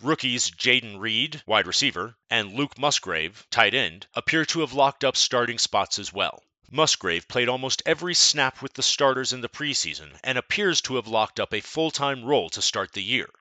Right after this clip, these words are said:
a rare feat for a rookie tight end. Watson and Musgrave have explosive skill sets for their respective positions, while Doubs and Reed are very technically sound receivers with reliable hands. It really is a group that complements each other very well.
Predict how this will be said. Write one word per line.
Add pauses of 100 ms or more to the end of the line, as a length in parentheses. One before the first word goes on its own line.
(100)
a
rare
feat
for
a
rookie
tight
end. (440)
Watson
and
Musgrave
have
explosive
skill
sets
for
their
respective
positions, (120)
while
Doubs
and
Reed
are
very
technically
sound
receivers
with
reliable
hands. (100)
It
really
is
a
group
that
complements
each
other
very
well.